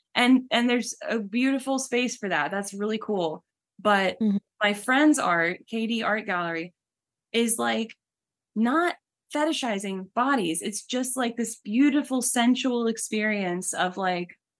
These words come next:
Speaker 1: I keep saying sensual, like, um, it just, like, moves, it moves me past that barrier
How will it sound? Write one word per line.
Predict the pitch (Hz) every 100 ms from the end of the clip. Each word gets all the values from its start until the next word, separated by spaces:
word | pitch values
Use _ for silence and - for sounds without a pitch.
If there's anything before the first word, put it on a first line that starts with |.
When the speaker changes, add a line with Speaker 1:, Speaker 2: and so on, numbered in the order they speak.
| _ _ _ _ _ 220
Speaker 1:
I |
keep | 254
saying | 233 226
sensual, | 208 196 180 - -
like, | 202 202
um, | 196 190 185 185 - _ _ _ _ _ _ _ _ _ -
it | 262
just, | 311 311
like, | 381 277
moves, | 226 247 247 233 - - _ _
it | 214 240
moves | 247 320 269
me | 226 226 220
past | - 202 196 202
that | 196 170 175
barrier | 175 170 160 139 120